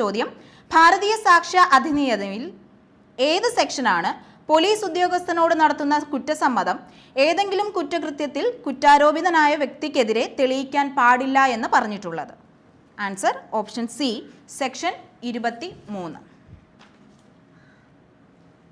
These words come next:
മുപ്പത്തിയാറ്, ആരെങ്കിലും ആംഗ്യമോ തയ്യാറെടുപ്പോ മുഖേന ഒരു വ്യക്തിക്ക് തനിക്കെതിരെ ക്രിമിനൽ ബലപ്രയോഗം നടത്താൻ പോകുന്നുവെന്ന് മനസ്സിലാക്കുവാനോ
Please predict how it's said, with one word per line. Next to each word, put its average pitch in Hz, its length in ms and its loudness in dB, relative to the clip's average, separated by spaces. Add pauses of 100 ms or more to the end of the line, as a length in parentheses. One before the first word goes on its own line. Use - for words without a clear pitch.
(800)
മുപ്പത്തിയാറ്, 285 720 0 (640)
ആരെങ്കിലും 277 680 2 (120)
ആംഗ്യമോ 269 680 4
തയ്യാറെടുപ്പോ 277 640 4
മുഖേന 214 560 -2 (120)
ഒരു 269 140 0
വ്യക്തിക്ക് 330 580 -4 (220)
തനിക്കെതിരെ 349 640 -2
ക്രിമിനൽ 302 360 -4
ബലപ്രയോഗം 277 840 -2
നടത്താൻ 240 520 -2
പോകുന്നുവെന്ന് 247 840 -4
മനസ്സിലാക്കുവാനോ 240 920 -2